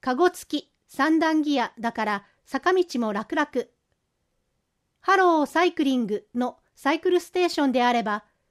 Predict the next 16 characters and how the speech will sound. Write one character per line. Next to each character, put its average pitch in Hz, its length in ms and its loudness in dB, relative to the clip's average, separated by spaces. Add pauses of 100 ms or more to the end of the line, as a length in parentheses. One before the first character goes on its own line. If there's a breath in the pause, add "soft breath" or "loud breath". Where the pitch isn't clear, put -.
(200)
区 370 120 -2
内 339 220 4
に 269 120 2
限 262 260 0
ら 277 120 4
ず 226 240 -8 (260)
ど 247 140 0
こ 381 120 0
で 294 120 2
も 220 240 -2
乗 233 160 -2
り 330 160 2
降 330 80 0
り 226 140 -6
可 226 180 -10
能。 220 480 -4